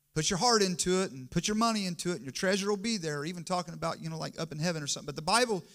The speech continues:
the, what the principle is here is that whatever you invest in, you will love. And I'll explain it to you like this.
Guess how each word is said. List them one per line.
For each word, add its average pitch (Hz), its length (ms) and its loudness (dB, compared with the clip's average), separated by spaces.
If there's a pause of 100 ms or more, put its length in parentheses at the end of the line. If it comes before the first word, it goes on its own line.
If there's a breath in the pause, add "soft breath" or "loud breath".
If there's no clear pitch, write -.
(300 loud breath)
the, 165 180 -6 (680)
what 208 140 -4
the 175 60 -6
principle 160 800 2
is 147 220 -2
here 160 280 -2
is 156 160 -2
that 160 160 0 (120)
whatever 277 420 6
you 233 180 0
invest 180 720 4
in, 113 220 -10 (1300)
you 196 160 2
will 214 200 4
love. 151 380 -2 (1800)
And 165 120 0
I'll 185 160 4
explain 277 380 4
it 269 80 0
to 220 80 4
you 208 80 4
like 175 240 2
this. 202 260 2